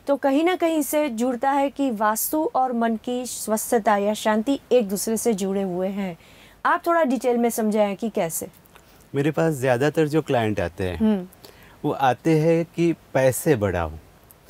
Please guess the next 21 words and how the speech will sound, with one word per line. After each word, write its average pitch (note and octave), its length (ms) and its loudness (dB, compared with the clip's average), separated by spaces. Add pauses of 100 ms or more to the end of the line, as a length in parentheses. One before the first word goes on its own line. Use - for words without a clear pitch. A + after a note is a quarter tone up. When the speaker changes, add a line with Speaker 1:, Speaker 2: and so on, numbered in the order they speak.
(600)
Speaker 2:
जिनके E3 240 0
पास F3+ 240 -2
बहुत D#3 320 0
सारे F#3+ 240 0
पैसे F3 360 0
हैं, F3+ 80 2
वो E3 200 2
भी F3 160 0
बोलते E3 340 0
हैं F3+ 100 0
कि F3 100 -6
Speaker 1:
और C4 140 0
Speaker 2:
और D4+ 180 0
पैसे C4 340 -2
Speaker 1:
पैसे A3 100 0
Speaker 2:
चाहिए, G#3 320 2
Speaker 1:
बढ़ाओ। - 60 -2
Speaker 2:
और E3+ 260 0
पैसे C4 340 0
Speaker 1:
<laughs> - 60 -10
Speaker 2:
चाहिए। F2+ 300 -4